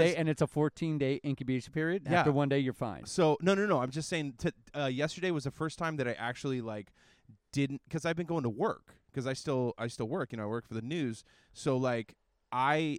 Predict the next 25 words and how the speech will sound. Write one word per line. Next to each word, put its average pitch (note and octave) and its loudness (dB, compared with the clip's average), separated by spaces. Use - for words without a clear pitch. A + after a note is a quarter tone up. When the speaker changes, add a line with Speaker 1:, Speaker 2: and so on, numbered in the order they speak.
Speaker 1:
have C3 -4
been C#3 -4
going C3+ 0
to B2+ -2
work, D3+ 0
and C#3 -4
I A#2 -6
still A#2 -10
see G3 -10
people. A#2 -6
Yesterday C#3+ -4
was A#2 -6
the A2+ -12
first D#3 -4
time C#3+ -2
that B2 -6
I A#2 -2
was A2+ -4
fully E3 -6
isolated B2 -2
in C#3 -4
my D#3 -2
apartment B2+ -2
by A#2 -2
myself, B2+ -2